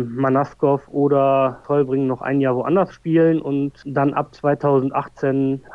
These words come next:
heißt, glaube ich, das Duo auf links außen bei den Löwen Manaskov,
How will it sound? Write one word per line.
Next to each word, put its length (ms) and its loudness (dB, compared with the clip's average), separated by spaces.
heißt, 300 0
glaube 320 0
ich, 180 -10
das 320 -10
Duo 280 0
auf 260 -4
links 200 0
außen 380 0
bei 120 -2
den 100 2
Löwen 580 2
Manaskov, 560 -2